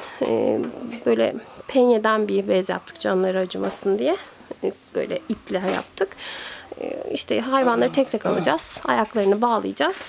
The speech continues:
Kırkımlarını gerçekleştireceğiz. Bakalım inşallah becerebiliriz. E, bir macera <laughs> olacak bu da bizim için. Sonrasında da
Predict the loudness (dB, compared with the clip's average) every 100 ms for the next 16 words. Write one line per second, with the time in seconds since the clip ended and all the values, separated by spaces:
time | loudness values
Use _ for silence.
0 | -14 -2 0 2 4 4 2 -2 -4 -6
1 | -6 -6 -4 -4 -2 -2 -2 -2 0 2
2 | 4 4 2 0 0 2 0 0 0 0
3 | -2 0 -2 -4 -14 -12 -10 -12 -12 -14
4 | -6 -2 0 0 0 0 4 4 4 4
5 | 4 6 4 4 0 -2 0 0 2 4
6 | 4 4 0 0 -10 -6 -2 2 6 6
7 | 4 4 4 4